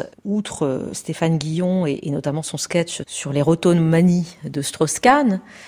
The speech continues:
vous, euh, lorsque vous êtes patron de Radio France, vous posez, euh, pour un calendrier dont les ventes sont en faveur de, d'Act Up. Et vous posez avec un masque de catcheur, euh, vous arborez vos tatouages, et cette petite audace,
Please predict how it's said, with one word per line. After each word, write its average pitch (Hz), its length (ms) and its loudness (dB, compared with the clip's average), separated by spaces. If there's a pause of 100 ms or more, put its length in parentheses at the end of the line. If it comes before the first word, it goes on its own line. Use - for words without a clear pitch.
(100)
vous, 226 720 0
euh, 151 400 -2
lorsque 151 220 -4
vous 147 160 0
êtes 208 100 2
patron 175 280 -2
de 175 40 -2
Radio 151 220 -4
France, 254 460 -4
vous 175 500 -4
posez, 208 800 2
euh, 135 220 -4
pour 240 300 2
un 196 40 0
calendrier 151 580 -4 (340)
dont 165 80 2
les 156 100 4
ventes 226 180 4
sont - 240 -2
en 165 60 0
faveur 180 260 2
de, 165 120 -4
d'Act - 280 -4
Up. 143 160 -8
Et 139 60 -10
vous 139 100 -10
posez 160 400 2
avec 156 220 -2
un 135 60 -4
masque 170 420 0
de 139 100 -4
catcheur, 175 640 -4
euh, 151 100 -2 (400)
vous 139 220 -2
arborez 160 320 2
vos 151 100 -2
tatouages, 190 580 0 (320)
et 156 120 0
cette 190 320 0
petite 196 320 0
audace, 190 600 4